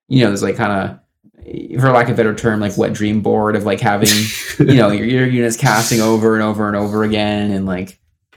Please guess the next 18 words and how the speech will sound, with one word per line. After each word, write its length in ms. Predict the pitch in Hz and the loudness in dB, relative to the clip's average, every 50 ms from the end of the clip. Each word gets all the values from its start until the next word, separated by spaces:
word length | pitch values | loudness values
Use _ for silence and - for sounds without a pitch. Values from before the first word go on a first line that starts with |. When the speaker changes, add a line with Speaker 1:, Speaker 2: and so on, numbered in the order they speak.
| - - | -12 -4
Speaker 1:
you 180 | - - 180 | 0 2 4
know, 220 | 123 98 90 85 95 | 4 4 2 2 0
it's 360 | 113 117 123 127 123 120 - | 0 0 0 -2 -2 -4 -2
kind 160 | - 147 131 117 | 0 0 0 0
of 60 | 110 | 0
a 40 | 120 | 0
fantasy 480 | 117 107 107 107 - 98 90 90 - - | 0 0 0 -2 -2 -4 -4 -4 -6 -6
kind 200 | - 107 82 90 | -6 -4 -4 -4
of 40 | 95 | -4
thing. 240 | - - - 67 - | -6 -8 -8 -8 -8
So 140 | - - | -4 0
they, 100 | 107 113 | 0 2
they 240 | 123 127 - 135 147 | 2 0 0 2 2
just, 120 | 151 135 139 | 4 4 4
like, 120 | 139 135 | 2 2
blue 100 | 143 139 | 2 2
Speaker 2:
Mm-hmm. 60 | 131 | 4
Speaker 1:
buff, 260 | 127 117 110 - 110 | 4 2 2 0 -4